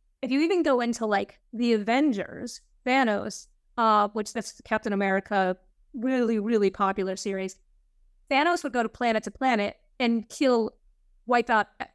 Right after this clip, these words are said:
all living things, fifty percent of everything that was alive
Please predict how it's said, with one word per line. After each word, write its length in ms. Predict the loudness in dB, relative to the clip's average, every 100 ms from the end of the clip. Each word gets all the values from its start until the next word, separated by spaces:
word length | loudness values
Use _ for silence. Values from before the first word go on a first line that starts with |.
| _ _
all 240 | 2 2 2
living 260 | 0 0
things, 240 | -4 -6 -4
fifty 280 | -6 -2 -4
percent 500 | -2 -4 -4 -4 -4
of 120 | -8 -4
everything 340 | -4 -2 -2
that 140 | -4 -4
was 100 | -4
alive 680 | -2 -2 -4 -6 -10 -16